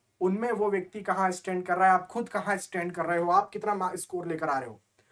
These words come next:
लोग कितना आगे बढ़ रखे होंगे या आप कितना लोगों से आगे बढ़ रखे हो,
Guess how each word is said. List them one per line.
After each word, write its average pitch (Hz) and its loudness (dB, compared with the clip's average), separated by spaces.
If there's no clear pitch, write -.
लोग 254 6
कितना 269 4
आगे 269 8
बढ़ 254 6
रखे 240 -2
होंगे 240 4
या 214 4
आप 311 10
कितना 302 0
लोगों 277 0
से 269 0
आगे 233 4
बढ़ 233 6
रखे 233 0
हो, 233 8